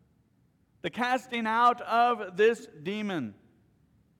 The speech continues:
And what's amazing is where this man ends up. The scripture said that he's back in his right mind.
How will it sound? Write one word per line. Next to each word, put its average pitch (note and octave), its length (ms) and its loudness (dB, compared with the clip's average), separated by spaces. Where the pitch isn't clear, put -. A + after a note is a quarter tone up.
And G3 120 -4
what's A3+ 200 0
amazing A3 720 -2
is F3+ 160 -6
where B3+ 420 4
this A3+ 320 2
man A#3 720 -4
ends A3+ 400 -2
up. D3 340 -2
The B2+ 60 -16
scripture E3+ 320 -8
said G3+ 220 -4
that F#3+ 140 0
he's D#3 180 -2
back F#3 340 -2
in G3 80 -6
his D3 120 -6
right D3 300 -4
mind. A3+ 540 -4